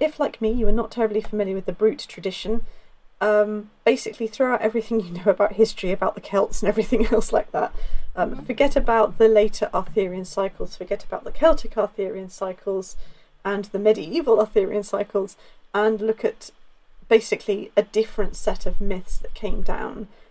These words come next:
Speaker 1: that talk about a time when Britain was populated with giants and how our ancestors came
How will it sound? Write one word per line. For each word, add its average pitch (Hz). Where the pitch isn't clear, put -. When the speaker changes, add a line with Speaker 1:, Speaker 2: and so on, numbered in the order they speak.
Speaker 1:
that -
talk -
about -
a -
time 196
when 185
Britain 196
was 185
populated -
with 190
giants -
and 208
how 190
our 196
ancestors 190
came 196